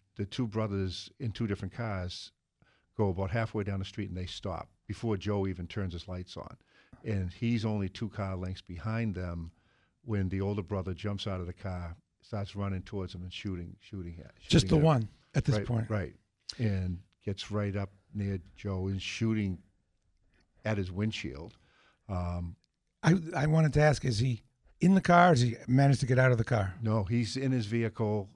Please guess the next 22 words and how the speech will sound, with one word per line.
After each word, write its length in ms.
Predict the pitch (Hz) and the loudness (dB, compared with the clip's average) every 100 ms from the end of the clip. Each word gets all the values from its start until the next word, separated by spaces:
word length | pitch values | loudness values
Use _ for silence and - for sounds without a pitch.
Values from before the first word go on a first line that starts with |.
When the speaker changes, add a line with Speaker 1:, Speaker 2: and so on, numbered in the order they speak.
| _ | _
Speaker 1:
um, 500 | 110 107 101 95 101 - _ | -2 0 0 -2 -4 -10 _
you 100 | 107 | -2
know, 320 | 101 92 90 92 _ _ _ _ _ _ _ _ _ _ _ _ _ - | 0 0 -2 -10 _ _ _ _ _ _ _ _ _ _ _ _ _ -4
and 140 | 107 | -2
now 280 | 107 107 104 | 0 0 0
he's 480 | 107 95 90 - - _ _ | 0 0 -2 -8 -16 _ _
in 380 | 117 101 95 87 _ | -2 0 -2 -6 _
for 300 | - 95 85 - _ _ _ _ _ - | -8 -6 -6 -10 _ _ _ _ _ -12
the 60 | |
fight 240 | - 120 107 | -2 2 2
of 80 | 87 | -2
his 140 | 95 | -4
life. 480 | 101 113 - - _ - | -4 -4 -8 -20 _ -6
And 540 | 110 98 95 90 85 - _ _ _ _ _ | -4 -2 -2 -4 -8 -14 _ _ _ _ _
Speaker 2:
He 80 | 143 | 6
has 100 | 131 | 8
to 80 | 135 | 8
get 160 | 151 | 6
it 80 | 127 | 6
in 60 | 123 | 6
reverse. 500 | 123 131 107 - - _ _ | 8 6 6 0 -14 _ _
Speaker 1:
Yeah, 300 | 110 117 | 2 2